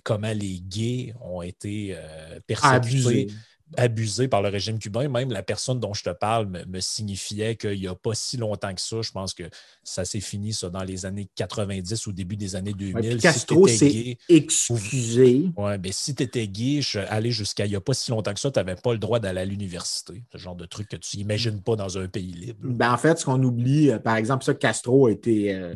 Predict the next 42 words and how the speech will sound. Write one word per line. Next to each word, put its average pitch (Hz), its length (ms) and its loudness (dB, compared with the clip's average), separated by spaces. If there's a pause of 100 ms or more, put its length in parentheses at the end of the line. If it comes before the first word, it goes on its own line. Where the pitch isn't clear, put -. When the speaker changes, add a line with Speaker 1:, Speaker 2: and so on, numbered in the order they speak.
(440)
Speaker 2:
ça 117 120 4
a 107 100 6
même 135 200 6
pas 123 120 4
fait 123 220 2
les 110 100 2
manchettes 110 400 -2
tant 107 140 2
que - 60 -4
ça, 165 100 4
mais 120 140 4
c'est, 98 340 0
tu 117 260 0
googles 120 600 6
Castro, 139 800 2 (420)
euh, 113 100 -4 (100)
apologizes, 139 1200 6
donc 107 200 -10
un 104 80 -4
dictateur 120 480 -2
Speaker 1:
Mhm. 123 80 -4
Speaker 2:
qui - 100 -12
s'excuse, 147 840 -4
ça 104 120 -6
devrait 101 300 0
dire 107 260 0
quelque 98 220 -6
chose, 147 320 -4 (640)
euh, 95 240 -4
sur 107 340 2
l'ampleur 123 600 4
de 113 80 2
clairement 123 440 0
ce - 160 -8
qui - 120 -12
s'est 120 140 -2
passé. 120 460 -2
Castro 131 380 0
s'est 131 240 2
excusé 131 600 2
pour 113 260 2
avoir 113 720 -2